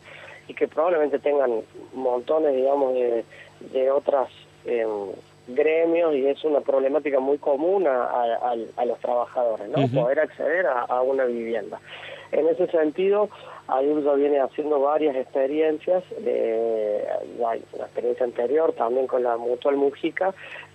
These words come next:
Speaker 1: en acercarle a nuestros afiliados la posibilidad de, eh,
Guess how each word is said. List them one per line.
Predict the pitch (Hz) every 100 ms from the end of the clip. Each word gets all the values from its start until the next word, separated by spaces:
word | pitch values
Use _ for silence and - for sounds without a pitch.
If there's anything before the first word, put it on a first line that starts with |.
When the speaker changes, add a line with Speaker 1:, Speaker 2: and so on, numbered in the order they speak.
| -
Speaker 1:
en | 143 131 127 120
acercarle | 117 - 127 127 170 170
a | 139
nuestros | 127 - 131
afiliados | - 147 156 175 190
la | 151
posibilidad | 135 127 - 135 131 143 156
de, | 151 147 170 - - - - -
eh, | 135 127 120 117 113 113 113 107